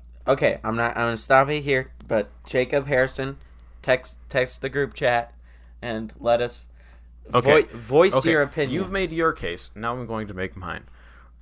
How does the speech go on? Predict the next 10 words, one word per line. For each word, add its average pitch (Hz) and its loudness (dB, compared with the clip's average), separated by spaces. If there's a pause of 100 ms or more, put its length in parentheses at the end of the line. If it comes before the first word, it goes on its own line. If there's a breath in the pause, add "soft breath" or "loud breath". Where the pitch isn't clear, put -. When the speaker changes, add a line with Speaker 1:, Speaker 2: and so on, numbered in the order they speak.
(340)
Speaker 2:
I 113 4
was 156 -2
appointed - -2 (680 soft breath)
and 95 -4
will 101 -4 (160)
continue 147 -6
to 147 -6
do 139 -6
my 143 -4
duties 135 -4